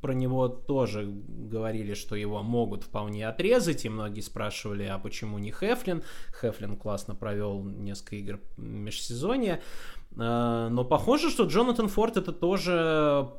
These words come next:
полезный игрок в спецкомандах будет, э, и, видимо, это опять ещё одна инвестиция именно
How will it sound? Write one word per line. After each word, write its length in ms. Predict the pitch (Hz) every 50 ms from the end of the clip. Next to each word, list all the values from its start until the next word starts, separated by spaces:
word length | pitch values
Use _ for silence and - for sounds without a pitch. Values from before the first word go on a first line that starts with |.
| -
полезный 540 | 156 139 131 131 139 147 147 147 147 135 131
игрок 240 | 123 131 127 131 -
в 40 | -
спецкомандах 800 | - - 131 127 - - 123 117 123 143 175 196 175 156 127
будет, 420 | 131 131 131 123 117 117 107 98 - - -
э, 360 | - 110 107 107 107 104 101 101
и, 460 | 98 98 98 104 101 101 101 101 101
видимо, 360 | 104 107 120 127 139 123 110
это 220 | 107 98 - 104 101
опять 400 | 101 - - - 113 123 127 127
ещё 240 | 107 - - 110 107
одна 240 | 110 104 104 107 101
инвестиция 640 | 101 101 104 - - - 104 101 - - - 101 98
именно 400 | 98 98 98 101 98 98 98